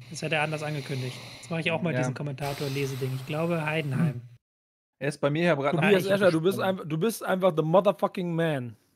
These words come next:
Speaker 1: Ich habe auch nicht geguckt auf meiner App, tatsächlich. Das war richtig?
Speaker 3: Ja.
Speaker 1: Es war, es war, du hattest in dem Ton so, es war schon irgendein wichtiges Tor.
Speaker 3: Ja.
Speaker 1: Aber es war nicht das Frankfurt-Tor.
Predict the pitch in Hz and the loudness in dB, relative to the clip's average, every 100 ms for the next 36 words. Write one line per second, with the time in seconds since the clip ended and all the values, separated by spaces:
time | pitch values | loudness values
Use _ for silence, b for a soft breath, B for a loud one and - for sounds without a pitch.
0 | _ _ - 160 175 185 208 226 220 208 | _ _ -8 -4 0 0 0 0 -2 -4
1 | 151 143 139 135 - - - - - - | -6 -6 -8 -10 -14 -20 -20 -20 -14 -10
2 | 131 131 - - _ _ _ - 160 208 | -8 -10 -14 -20 _ _ _ -4 -2 0
3 | - - - - _ _ - 196 - _ | -2 -4 -12 -20 _ _ -8 -8 -8 _
4 | _ _ _ _ _ - 139 175 233 220 | _ _ _ _ _ -6 4 8 8 6
5 | 180 214 190 196 185 233 214 214 202 208 | 6 6 6 4 4 4 4 4 4 4
6 | 226 214 208 175 185 220 233 196 202 208 | 4 6 4 6 4 4 0 2 4 4
7 | 196 190 180 220 247 240 - 254 262 311 | 2 2 0 -2 -2 -2 -4 -4 -4 -4
8 | - - _ _ _ 151 131 147 254 _ | -10 -20 _ _ _ -12 -10 -10 -12 _
9 | - 165 185 165 185 202 220 214 - 196 | -2 0 2 4 6 6 4 0 4 2
10 | 190 - 139 - 127 120 | 2 0 -4 -4 -6 -6